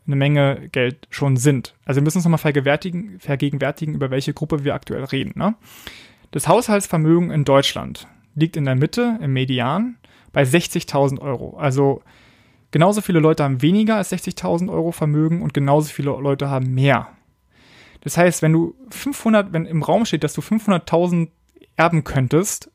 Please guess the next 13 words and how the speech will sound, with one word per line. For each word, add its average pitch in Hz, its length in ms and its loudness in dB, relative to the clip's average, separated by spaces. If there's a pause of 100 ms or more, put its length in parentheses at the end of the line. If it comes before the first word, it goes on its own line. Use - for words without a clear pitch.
dann 147 160 4
gehörst 160 340 2
du 160 60 0
mit - 160 -4
einem 208 180 2
Schlag 147 460 -2 (180)
zu - 160 0
den 151 160 4
zehn 185 240 0
Prozent 156 440 -4
Reichsten 156 320 0
in 131 100 -4
Deutschland. - 560 -8